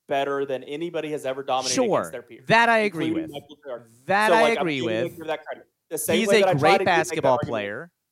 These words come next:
Speaker 2: He is a great, he was a great basketball coach.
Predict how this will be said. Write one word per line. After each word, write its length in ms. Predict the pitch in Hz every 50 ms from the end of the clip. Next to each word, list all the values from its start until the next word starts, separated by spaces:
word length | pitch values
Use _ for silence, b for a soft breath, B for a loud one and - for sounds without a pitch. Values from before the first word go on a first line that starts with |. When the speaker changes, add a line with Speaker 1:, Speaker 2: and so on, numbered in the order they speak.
| _ _ _ _ _ _ _
Speaker 2:
He 160 | - 165 170
is 120 | 160 147 147
a 120 | 143 135
great, 520 | 120 _ - 117 107 104 123 151 175 185 - _
he 100 | - 160
was 120 | 175 175 156
a 60 | 160
great 240 | 113 127 151 165 160
basketball 500 | - 156 156 156 - - 165 156 160 160
coach. 540 | - - 185 226 185 - - - - - -